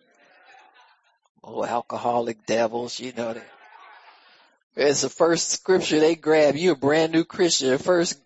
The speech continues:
s-, scripture your alcoholic devils grab is, "Have a little wine for your stomach's sake."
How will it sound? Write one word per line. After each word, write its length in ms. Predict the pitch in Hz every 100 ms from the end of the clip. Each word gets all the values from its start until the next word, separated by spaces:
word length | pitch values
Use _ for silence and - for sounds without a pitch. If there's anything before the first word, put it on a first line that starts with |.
| -
s-, 200 | 151 - 175
scripture 480 | - - 196 180 165
your 200 | 156 151
alcoholic 720 | 156 165 - 165 160 151 -
devils 480 | 160 165 151 139 147 _
grab 400 | - 156 151 139
is, 200 | 123 123 - - -
"Have 200 | 147 170
a 40 | 165
little 300 | 170 175 180
wine 380 | 180 170 151
for 140 | 151 147
your 240 | 139 147
stomach's 560 | 151 - 175 156 139 -
sake." 440 | 160 123 113 107